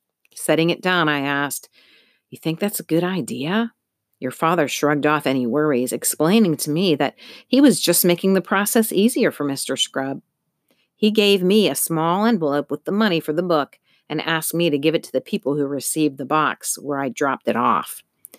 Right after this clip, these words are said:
Here's the part I'm feeling like I want you to know. I didn't give the money to the guys who took the delivery. They were big men, looked kinda rough, and I was afraid.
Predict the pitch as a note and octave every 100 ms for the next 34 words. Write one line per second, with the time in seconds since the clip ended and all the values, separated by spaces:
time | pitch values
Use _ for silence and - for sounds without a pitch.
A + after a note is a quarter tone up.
0 | - - - - - G#3+ A#3+ - - E3+
1 | D#3 D3 - G3+ A#3 A#3 E3 C#3+ C#3+ -
2 | C#3+ C3+ D#3+ E3 - C#3+ - C#3+ D#3+ D3+
3 | G#2+ - _ _ _ - F3 A3+ C#4+ -
4 | F#3 A3+ A3 E3 D3 C#3+ - C3 B2 C#3+
5 | C3 B2 - - - - B2 C3 C3 A#2+
6 | B2+ A#2+ A#2 _ - - - - - -
7 | E4+ C#4+ C#3+ C#3+ E3 E3+ F3+ G3 A#3 E3+
8 | F3+ E3 C3+ A#2+ - _ _ _ _ _
9 | D#3+ D#3+ - - - F#3 F#3+ B3 B3 B3
10 | F#3+ - F#3+ B3+ C#3+ D#3 - - - D3
11 | - D#3+ E3 C#3+ B2 C3 - C3 C3 B2+
12 | B2